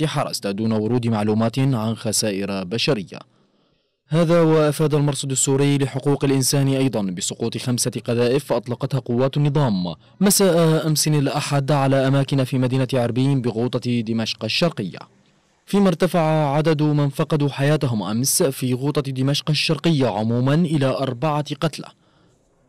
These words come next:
هم مواطن في حمورية واثنان أيضًا في قصف مدفعي على مدينة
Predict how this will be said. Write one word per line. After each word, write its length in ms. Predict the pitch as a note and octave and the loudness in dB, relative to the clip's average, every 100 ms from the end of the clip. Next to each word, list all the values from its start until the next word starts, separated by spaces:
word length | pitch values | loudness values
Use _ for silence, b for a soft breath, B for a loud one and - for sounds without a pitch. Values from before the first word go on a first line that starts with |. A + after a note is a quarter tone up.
| C#3+ | 0
هم 380 | G3+ G3+ G3 | 4 4 4
مواطن 760 | F3+ E3+ F3+ F3 E3+ E3+ E3 D#3+ | 4 2 2 2 2 2 0 -2
في 220 | - D#3 | -2 -2
حمورية 600 | E3+ F3 E3+ E3 F3 D#3 | 0 2 2 4 4 2
واثنان 500 | G#2 E2 D#2 C3 C3 | 2 -2 -8 -2 0
أيضًا 560 | B2+ A#2+ C3 C3 D3+ F3 | 0 0 0 2 4 2
في 160 | - C3 | 2 -2
قصف 320 | - C#3+ - | 0 -2 0
مدفعي 580 | C3 B2+ - A#2+ C#3 D3+ | 0 -2 -2 -2 0 0
على 280 | C3+ C3+ | 2 0
مدينة 360 | C3 B2 C#3 D3+ | 0 0 0 0